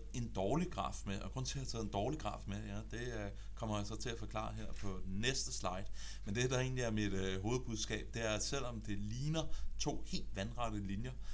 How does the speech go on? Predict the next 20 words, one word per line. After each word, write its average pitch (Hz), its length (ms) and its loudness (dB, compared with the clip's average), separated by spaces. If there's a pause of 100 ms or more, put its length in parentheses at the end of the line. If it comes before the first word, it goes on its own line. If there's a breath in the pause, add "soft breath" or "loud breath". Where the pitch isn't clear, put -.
(120)
hvis - 180 2
man 117 140 0
så 139 200 0
lige 156 180 0
tager 123 200 -2
sin, 98 280 0
øh, 90 240 -2
kikkert - 360 12
med, 139 180 10 (320 loud breath)
og - 120 10
så 120 180 10
fokuserer 117 460 4
på - 120 0
de - 160 -4
aller - 200 -4
sidste - 380 -2
punkter 110 400 -4 (100)
yderst 107 260 -2
til 104 80 -4
højre, 101 260 -2